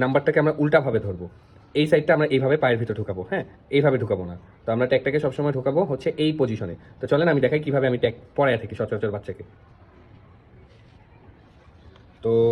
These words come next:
কবুতরের পা এভাবে নিব, এই যে পেছনে বুড়া আঙ্গুলটা আছে এটাকে পেছনে রাখবো। রাখার পর ট্যাগটাকে এই যে বললাম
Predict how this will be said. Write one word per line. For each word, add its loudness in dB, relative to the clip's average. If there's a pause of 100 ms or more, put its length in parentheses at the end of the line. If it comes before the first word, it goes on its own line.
(160)
কবুতরের 4
পা 6 (380)
এভাবে 4
নিব, 2 (500)
এই 2
যে 4
পেছনে 2
বুড়া 4
আঙ্গুলটা 2
আছে 0
এটাকে 0
পেছনে 0
রাখবো। -10 (460)
রাখার 4
পর 6 (340)
ট্যাগটাকে 0
এই 2
যে 2
বললাম 4